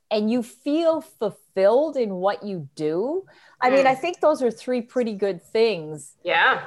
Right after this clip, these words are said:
Speaker 1: uh, how to live your life. And, um, you know, and I, I always just like it as a, um, you know, it's my purpose to almost continue to uncover those. Like, I love finding the meaning to my life. And,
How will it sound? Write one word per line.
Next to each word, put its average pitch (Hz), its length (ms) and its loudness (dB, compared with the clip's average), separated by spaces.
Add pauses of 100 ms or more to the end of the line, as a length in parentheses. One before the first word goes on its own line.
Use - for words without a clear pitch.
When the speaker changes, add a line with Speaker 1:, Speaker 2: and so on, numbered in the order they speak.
(100)
Speaker 1:
uh, 190 240 0
how 214 240 2
to 214 160 -4
live 202 200 -2
your 190 160 0
life. 185 540 0
And, 196 380 0
um, 185 560 2
you 254 120 2
know, 247 140 6
and 269 180 4
I, 269 140 6
I 277 280 6
always 349 320 2
just 254 220 -6
like 214 280 -2
it 208 80 -4
as 185 280 0
a, 180 280 0
um, 160 400 -2 (800)
you 220 100 0
know, 202 160 6
it's 202 160 -2
my 208 140 2
purpose 226 480 -2
to 165 100 0
almost 196 380 2
continue 202 400 -4
to 190 120 0
uncover 175 480 -4
those. 226 320 0
Like, 190 160 0
I 185 60 0
love 175 280 0
finding 185 420 -6
the 180 40 -6
meaning 180 340 -8
to 196 120 -10
my 180 160 -2
life. 185 420 0
And, 165 220 -6